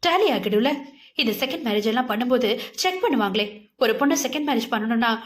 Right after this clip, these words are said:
மாப்பிள்ளைக்கும் செகண்ட் மேரேஜ் தான் இருக்கும் mostly. ஆனா ஒரு ஆம்பளை செகண்ட் மேரேஜ் பண்ணணும்னா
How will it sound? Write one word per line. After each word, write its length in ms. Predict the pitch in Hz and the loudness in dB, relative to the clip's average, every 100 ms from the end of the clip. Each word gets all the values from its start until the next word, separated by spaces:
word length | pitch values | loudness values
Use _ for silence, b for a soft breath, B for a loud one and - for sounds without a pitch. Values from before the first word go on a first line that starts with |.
| B - | B 0
மாப்பிள்ளைக்கும் 520 | 294 349 381 330 302 | 2 4 2 2 -2
செகண்ட் 260 | 262 302 | -2 -2
மேரேஜ் 200 | 311 262 | -2 0
தான் 140 | - 269 | 2 2
இருக்கும் 340 | 226 226 - - - | 2 0 -4 -6 -2
mostly. 320 | 277 277 277 - B B | 0 0 -4 -6 B B
ஆனா 260 | - 440 359 | 0 2 4
ஒரு 140 | 254 | 2
ஆம்பளை 380 | 226 339 440 339 | 4 4 4 2
செகண்ட் 260 | - 269 311 | 0 -2 0
மேரேஜ் 220 | 262 - | -2 -2
பண்ணணும்னா 400 | 226 226 262 269 | -2 0 0 0